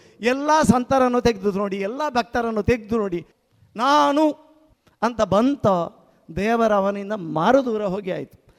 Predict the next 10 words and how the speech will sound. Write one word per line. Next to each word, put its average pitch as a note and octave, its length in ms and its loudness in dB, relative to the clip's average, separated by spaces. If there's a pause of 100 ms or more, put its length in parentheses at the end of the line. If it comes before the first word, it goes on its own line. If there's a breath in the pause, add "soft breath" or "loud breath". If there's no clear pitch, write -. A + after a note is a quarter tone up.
(140 soft breath)
ಅದಕ್ಕೆ F#3 240 -6
ಕನಕದಾಸರು F#3 640 -8
ಹೇಳಿದರು, E3+ 640 -4 (220 soft breath)
"ನಾನು" G#3 1000 4
ಎನ್ನುವ G#3 320 0
ಅಹಂಕಾರ F3+ 760 -6
ಹೋದರೆ, D#3 800 -10
"ನೀನು" C4+ 580 -2
ಅಂತ A3+ 420 -12
ಬಂದರೆ, F#3+ 720 -4